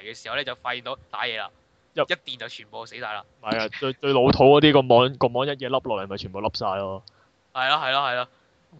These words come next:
Speaker 1: 打嘢啊！擺，所以事實證明大家分散啲，好唔好擺陣？
Speaker 2: <laughs>
Speaker 1: 於是啊，跟住終於到呢個封神篇。其實封神篇咧，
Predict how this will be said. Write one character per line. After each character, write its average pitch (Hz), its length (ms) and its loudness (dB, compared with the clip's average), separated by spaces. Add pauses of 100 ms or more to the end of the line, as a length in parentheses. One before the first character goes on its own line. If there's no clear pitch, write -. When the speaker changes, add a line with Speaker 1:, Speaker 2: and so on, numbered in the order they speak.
Speaker 1:
打 107 160 -4
嘢 127 180 -4
啊！ 107 100 -10
擺， 107 240 -10
所 165 140 -10
以 165 120 -6
事 131 200 -16
實 - 40 -20
證 135 100 -12
明 127 100 -18
大 117 120 -8
家 131 80 -4
分 139 180 -12
散 117 220 -10
啲， 117 140 -16
好 120 60 -16
唔 110 60 -20
好 113 80 -18
擺 107 140 -14
陣？ 98 140 -20
Speaker 2:
<laughs> - 60 -20 (1700)
Speaker 1:
於 220 140 -6
是 - 220 -12
啊， 110 300 -8
跟 170 160 -8
住 160 120 -16
終 175 80 -14
於 180 80 -8
到 165 100 -8
呢 160 100 -4
個 175 40 -2
封 175 180 -10
神 151 160 -12
篇。 202 140 -10
其 196 60 -4
實 151 80 -4
封 247 220 -8
神 147 200 -4
篇 190 200 -8
咧， 185 380 -4